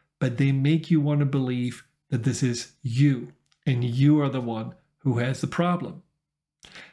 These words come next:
Now, after a while, you just feel like, "I have enough. I'm done.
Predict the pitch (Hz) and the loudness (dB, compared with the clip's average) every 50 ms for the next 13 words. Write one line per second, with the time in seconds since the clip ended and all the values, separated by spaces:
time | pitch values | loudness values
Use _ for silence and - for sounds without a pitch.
0 | _ - 165 180 202 214 214 226 226 - - - 208 196 185 170 151 147 151 156 | _ 0 2 2 2 2 0 -2 -4 -6 -2 0 2 2 2 2 2 0 -2 -2
1 | 165 180 185 185 185 185 180 165 151 143 143 139 139 - 151 156 147 147 - - | -2 0 0 0 0 0 0 0 0 0 0 0 0 -2 -2 -2 -4 -6 -10 -14
2 | - - - 147 151 147 147 147 143 139 135 135 135 - - _ _ _ _ _ | -12 -4 -2 0 0 2 0 0 0 -2 -2 -4 -6 -10 -20 _ _ _ _ _
3 | _ _ - 147 147 165 180 180 180 180 190 220 226 - - - - - _ _ | _ _ -4 -2 0 2 2 2 4 2 2 2 0 -4 -6 -10 -18 -20 _ _
4 | _ _ _ _ _ _ _ _ _ _ _ _ _ - - - _ _ _ _ | _ _ _ _ _ _ _ _ _ _ _ _ _ -20 -20 -20 _ _ _ _
5 | _ _ - 139 147 160 147 139 170 180 170 - - | _ _ -2 0 2 4 4 4 4 4 2 0 -4